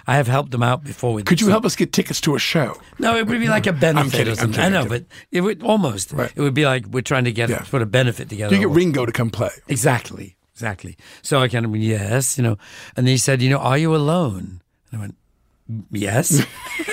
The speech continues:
Speaker 1: So, well, um, 'cause I have something important to tell you. Her Majesty has, uh, has, uh, decided to offer you to the commander of the British Empire, to be a com-, commander of the British Empire, and we wanted to inquire as to whether you would be inclined to accept.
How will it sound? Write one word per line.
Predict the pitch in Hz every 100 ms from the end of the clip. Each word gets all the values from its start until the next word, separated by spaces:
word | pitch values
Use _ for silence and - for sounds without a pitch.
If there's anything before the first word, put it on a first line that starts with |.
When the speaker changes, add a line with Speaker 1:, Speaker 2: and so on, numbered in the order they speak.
| - - -
Speaker 1:
So, | - 415 170 - - - 160
well, | 160 156 - - -
um, | 147 143 131 - - - _
'cause | - 131
I |
have | 135
something | 139 131
important | 123 135 127
to |
tell | 165 156
you. | 120
Her | 113
Majesty | 117 123 135 123 - 110
has, | 107 98
uh, | 104 117 -
has, | 110 98
uh, | 104 107
decided | 101 101 110 107 104
to | 110
offer | 104 107 110
you | 98 101
to | - 104 - - -
the | 113
commander | - 110 113 107
of |
the | 107
British | 110 104
Empire, | 151 139 -
to | 104
be | 113
a | 107
com-, | 101 - 107 101
commander | 113 117 120
of |
the | 113
British | 143 127
Empire, | 160 127 107 - - -
and | 127 120 107 - -
we | 120
wanted | 117 110
to | 131 127
inquire | 113 113 110
as |
to | -
whether | 107 110
you | 107 104
would | 104
be | 104
inclined | 104 104 104
to | 101
accept. | 117 - 170 143 -